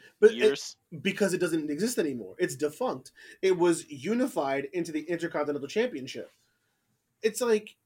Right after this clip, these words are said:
Speaker 2: Mm-hmm.
Speaker 1: and so when we think about, "Oh yeah, D'Lo Brown was a great European Championship," but, uh, okay, who cares? You know, "Oh, Christian was a, o-, okay, who cares?"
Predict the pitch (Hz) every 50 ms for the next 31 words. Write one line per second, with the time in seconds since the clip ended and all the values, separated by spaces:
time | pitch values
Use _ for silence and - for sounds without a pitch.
0 | - 165 156 147 156 156 175 185 _ _ - - 202 202 196 196 233 220 202 190
1 | - 165 180 180 185 196 190 233 247 226 226 202 175 190 170 156 - - 214 233
2 | 247 269 269 247 202 165 160 156 - 180 202 214 208 202 185 156 160 185 202 196
3 | 180 160 160 151 156 147 139 165 175 170 160 151 156 160 160 - 170 160 156 160
4 | 175 190 185 165 160 - 139 120 110 - - 107 - 131 139 131 - 143 151 147
5 | - 127 131 143 143 - 156 143 113 - - - - _ _ _ _ _ _ _
6 | _ _ _ _ _ _ _ _ - 135 131 135 139 151 165 165 - 196 226 233
7 | 208 180 - - 220 233 240 - - 208 185 170 160 143 143 151 156 147 156 147
8 | 139 156 143 - 151 151 143 160 156 151 - 135 135 147 - - 170 156 131 107
9 | 92 - - -